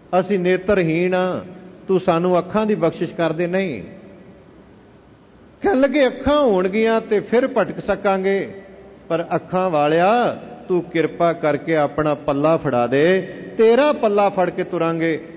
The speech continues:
ਤੂੰ ਸਾਨੂੰ ਕਦੇ ਵੀ ਭਟਕਣ ਨਹੀਂ ਦੇਵੇਂਗਾ। ਗੁਰੂ ਦਾ ਪੱਲਾ ਫੜ ਕੇ ਤੁਰਨਾ ਹੈ।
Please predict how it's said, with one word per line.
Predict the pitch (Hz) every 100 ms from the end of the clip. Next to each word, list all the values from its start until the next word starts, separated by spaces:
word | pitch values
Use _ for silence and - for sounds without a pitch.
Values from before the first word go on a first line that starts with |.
| -
ਤੂੰ | 156
ਸਾਨੂੰ | 160 151 143
ਕਦੇ | 151 143 151
ਵੀ | 147
ਭਟਕਣ | 139 123 110 123
ਨਹੀਂ | 113 104
ਦੇਵੇਂਗਾ। | 101 78 76 78 - - - - - - - - - - - - - - -
ਗੁਰੂ | 110 156 202 208
ਦਾ | 190
ਪੱਲਾ | 170 147 151 143
ਫੜ | 147 131
ਕੇ | -
ਤੁਰਨਾ | 131 127 127
ਹੈ। | 117